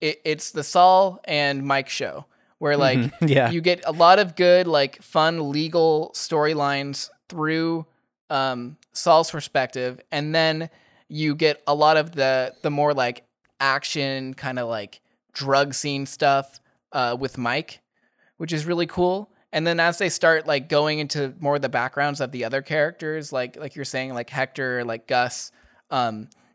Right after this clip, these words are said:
Speaker 1: it sets the stage for basically how this big, uh,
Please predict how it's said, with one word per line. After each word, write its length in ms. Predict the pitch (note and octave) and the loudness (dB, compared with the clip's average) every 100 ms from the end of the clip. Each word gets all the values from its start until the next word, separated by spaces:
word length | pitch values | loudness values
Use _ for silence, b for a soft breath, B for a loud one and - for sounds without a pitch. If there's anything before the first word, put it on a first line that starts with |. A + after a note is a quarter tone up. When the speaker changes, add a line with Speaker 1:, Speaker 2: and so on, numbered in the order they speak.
| - | -6
Speaker 1:
it 140 | D3+ D3 | -6 -2
sets 360 | - D#3 - | 2 2 0
the 100 | D3 | -10
stage 540 | C3 - B2+ C#3 D#3+ - | -10 -4 -2 -2 -4 -6
for 280 | C3 B2 | -4 -6
basically 540 | G2+ C3+ C3 C#3+ C#3 C3 | -6 -6 -4 -6 -8 -10
how 380 | - C3 C#3 C#3+ | -6 0 0 0
this 260 | C#3 - | -4 -8
big, 640 | C#3+ C#3 C3 C3+ C3+ C3+ - _ _ _ _ _ | -10 -4 -2 -2 -4 -8 -18 _ _ _ _ _
uh, 200 | C3 A2 | -4 -4